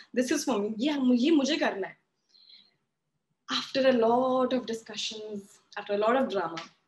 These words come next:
मैंने उन्हें समझाया कि मेरी,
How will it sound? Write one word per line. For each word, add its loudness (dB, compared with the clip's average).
मैंने -4
उन्हें 0
समझाया -8
कि 4
मेरी, 2